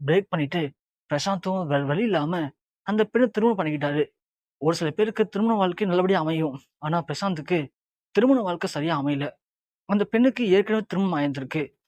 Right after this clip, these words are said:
ஆனா, அந்த குடும்பத்தினர்கள் அதை மறைச்சுதான் பிரசாந்துக்கு திருமணம் பண்ணி வச்சிருக்காங்க. அது கல்யாணத்துக்கு பிறகு தெரிய வந்ததும் பிரசாந்துக்கும் அவருடைய மனைவிக்கும் பயங்கரமான சண்டை வெடிச்சிருக்கு. அந்த சண்டையினால பிரசாந்த் அவர்களுக்கு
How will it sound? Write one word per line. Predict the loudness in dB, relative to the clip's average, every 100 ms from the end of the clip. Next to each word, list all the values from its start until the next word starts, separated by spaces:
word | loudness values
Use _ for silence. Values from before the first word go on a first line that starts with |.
| _
ஆனா, | -2 0 2 -2
அந்த | -2 -4
குடும்பத்தினர்கள் | -2 -2 -2 -4 -4 -4 -2
அதை | -4 0
மறைச்சுதான் | 0 0 -4 -4 -4
பிரசாந்துக்கு | -6 -6 -4 -2 -2 -2 -2
திருமணம் | 2 2
பண்ணி | 0 -6
வச்சிருக்காங்க. | -6 -6 -4 -4 -8 _ _ _ -6
அது | -4 -2 -4 -2
கல்யாணத்துக்கு | -2 0 0 -2 0
பிறகு | -2 0
தெரிய | 0 0
வந்ததும் | -2 -2 -2 -4 _ _ _ -4
பிரசாந்துக்கும் | 0 -2 -2 -4 -4 -4
அவருடைய | -4 -2 -2
மனைவிக்கும் | -2 -4 -2 -2 -2 _ _ _ -4
பயங்கரமான | -2 0 0 0 -2
சண்டை | -2 -4 -4 -2
வெடிச்சிருக்கு. | -4 -4 -6 -4 -4 -4 _ _ _ -4
அந்த | 0 0 0
சண்டையினால | 0 0 0 -2 -2
பிரசாந்த் | -4 -6 -4 -2
அவர்களுக்கு | -2 -4 -6 -6 -4 -4